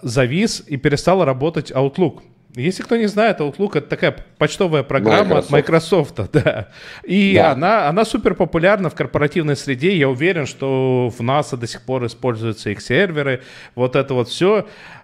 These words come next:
Speaker 1: А, ну, тем не менее, в течение нескольких часов оно не работало. Даже не так, не работало целых две версии Outlook'а, две копии Outlook'а.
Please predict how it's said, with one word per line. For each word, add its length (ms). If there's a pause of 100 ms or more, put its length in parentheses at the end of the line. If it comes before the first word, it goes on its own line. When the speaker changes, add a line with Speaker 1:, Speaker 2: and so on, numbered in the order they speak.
(280)
Speaker 1:
А, 480
ну, 160
тем 200
не 80
менее, 400
в 60
течение 760
нескольких 480
часов 500
оно 220
не 100
работало. 600
Даже 240
не 80
так, 320
не 80
работало 500
целых 480
две 380
версии 580
Outlook'а, 720
две 300
копии 580
Outlook'а. 960